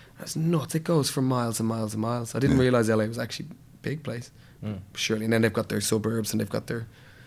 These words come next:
Speaker 1: whatever else as well, I presume.
Speaker 3: Wow.
Speaker 1: I don't know.
Speaker 3: <laughs>
Speaker 1: Yeah, so we, uh, yeah, we, we, we did a bit of traveling then. We went across Southeast Asia for three months before we came to Melbourne, so that was awesome. And then got down to Melbourne and haven't looked back since. That's three and a half years ago now.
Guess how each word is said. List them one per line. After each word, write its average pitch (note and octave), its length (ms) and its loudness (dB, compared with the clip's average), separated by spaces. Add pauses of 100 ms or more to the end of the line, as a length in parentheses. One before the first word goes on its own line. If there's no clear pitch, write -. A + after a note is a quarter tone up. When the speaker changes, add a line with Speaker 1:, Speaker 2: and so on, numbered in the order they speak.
(240)
Speaker 1:
whatever A2 280 2
else A2 220 2
as G#2 100 -4
well, A2 200 2
I A2 60 2
presume. G#2+ 360 -2 (400)
Speaker 3:
Wow. G2 160 -8 (360)
Speaker 1:
I G2+ 40 -6
don't G2 100 -2
know. A2 260 0
Speaker 3:
<laughs> - 40 -20 (600)
Speaker 1:
Yeah, B2 240 10
so A2+ 240 6
we, C3 160 12
uh, B2+ 80 12
yeah, C3+ 180 12
we, D3 160 12
we, D3 140 12
we D3 140 12
did C#3+ 180 12
a - 20 10
bit C3+ 60 12
of A#2 80 8
traveling C3 360 12
then. A#2 220 10
We A2+ 120 8
went A2+ 240 6
across G#2+ 220 6
Southeast G#2 320 4
Asia A2+ 220 8
for A2 140 4
three A2 180 4
months G#2+ 220 2
before A2+ 240 -2
we A2 120 0
came A2 200 0
to G#2+ 100 -4
Melbourne, G#2+ 320 -2
so - 140 -6
that G#2+ 80 -4
was A2 100 -4
awesome. A2 360 -4 (720)
And A#2 80 4
then A#2 240 4 (160)
got - 120 -2
down A#2+ 140 6
to A2+ 80 2
Melbourne A2+ 440 10
and G#2 180 0 (100)
haven't A#2+ 220 2
looked G#2 140 0
back G2+ 160 -2
since. C3 280 2
That's - 280 -2
three - 220 2
and A2+ 80 4
a A2 40 4
half G#2+ 160 0
years B2+ 220 4
ago A#2 120 2
now. A2 200 0